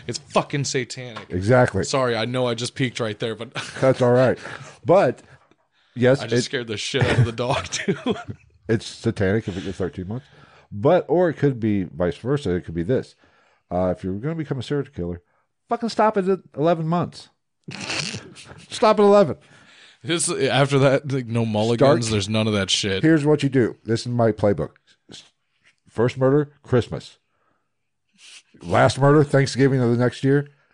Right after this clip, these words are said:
Speaker 2: and be done. You'll never get caught.
Speaker 1: Yeah,
Speaker 2: But
Speaker 1: and then you feed your victim to your family for Thanksgiving. It's the perfect crime.
Speaker 2: It is.
Speaker 1: You fucking hit him with the, what's his, the, the one mafia guy that did that shit, that, like, admitted that, like, he ground people up in a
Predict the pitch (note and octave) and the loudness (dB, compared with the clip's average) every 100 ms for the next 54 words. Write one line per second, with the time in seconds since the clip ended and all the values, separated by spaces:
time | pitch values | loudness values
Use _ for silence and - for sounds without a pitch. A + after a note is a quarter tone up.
0 | _ D3+ C#3+ C#3+ C#3+ A2+ D2+ _ G2+ A2+ | _ 0 2 4 4 2 -2 _ -4 -2
1 | B2 A#2 A2 A2+ A2 F2 - _ _ _ | 0 -2 -4 -6 -4 -4 -4 _ _ _
2 | _ _ _ _ - - C#3 C3 C#3 D3 | _ _ _ _ -20 -10 2 2 2 -2
3 | C#3 - D3+ D3+ C#3+ B2 D#3+ - G#2+ G#2 | -4 -6 -6 -4 -4 -4 -4 -6 -6 -4
4 | G#2+ G2+ C#3 C3+ G2+ F2+ G2 A2+ A2 C3+ | -4 -2 -2 -2 -4 -6 -4 -4 -4 -2
5 | B2 F#2 G#2 C3+ - C3 - - - - | -4 -4 -6 -6 -4 -6 -6 -12 -16 -18
6 | E2 _ _ _ _ - G3+ D4 E3+ - | -20 _ _ _ _ -6 -4 -2 -4 -8
7 | _ _ _ - B2+ B2+ A#2+ B2+ A#2+ A#2 | _ _ _ -12 -6 -4 -2 -4 -4 -6
8 | G#2+ G2 A2 A#2 G#2+ A2 G#2 G#2 G#2+ A2 | -8 -6 -6 -6 -8 -10 -12 -10 -6 -6
9 | D#2+ A2 G#2 A2 - F#2 - _ A#2+ A#2+ | -6 -12 -14 -16 -20 -20 -20 _ -16 -12
10 | A#2+ A2 G#2 F2+ E2+ C2+ C#2 D#2 - C#2+ | -8 -8 -8 -12 -18 -18 -20 -20 -20 -20
11 | C2 - - B1+ F2 G2+ G2 F#2+ G#2+ A2 | -20 -18 -18 -18 -16 -12 -10 -10 -10 -8
12 | A#2 G#2 G2 F2+ F2+ F#2+ F2+ - G2 F2+ | -8 -6 -10 -12 -14 -14 -16 -16 -16 -16
13 | D#2 E2 F2 F2 F2 F#2+ E2 F2 F2 E2+ | -20 -14 -12 -10 -12 -16 -18 -18 -18 -18
14 | - F2+ | -20 -20